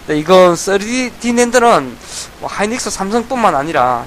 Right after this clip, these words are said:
이 전 세계적으로 지금 다, 어, 이쪽으로 가고 있는 추-, 추세이죠. 그렇기 때문에 피에스케이 같은 경우에는 올해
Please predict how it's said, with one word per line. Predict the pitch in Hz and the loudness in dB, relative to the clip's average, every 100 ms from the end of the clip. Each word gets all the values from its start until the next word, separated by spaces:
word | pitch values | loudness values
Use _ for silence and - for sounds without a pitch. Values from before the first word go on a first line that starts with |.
| 135 | -12
이 | 139 | -14
전 | - 220 | -8 -2
세계적으로 | 285 311 262 175 143 135 139 | 0 0 0 2 2 2 0
지금 | - 165 | -6 -10
다, | - 185 208 190 - - - - - | -4 2 2 2 -6 -20 -20 -20 -12
어, | - | -10
이쪽으로 | - - 254 190 151 | -6 -2 0 4 2
가고 | - 262 226 | 2 -2 0
있는 | 160 | -4
추-, | 143 - 180 160 117 | -6 -12 -14 -16 -16
추세이죠. | - - 143 113 107 123 - | -12 -8 -8 -8 -12 -12 -14
그렇기 | - 143 - | -16 -14 -10
때문에 | 165 143 | -10 -10
피에스케이 | 135 208 - 185 143 | -10 -10 -10 -10 -8
같은 | 127 135 | -8 -10
경우에는 | 127 120 123 139 120 - - - - - - - | -14 -12 -10 -8 -10 -14 -14 -14 -14 -18 -16 -6
올해 | 202 202 180 175 175 151 | 0 2 2 2 0 -2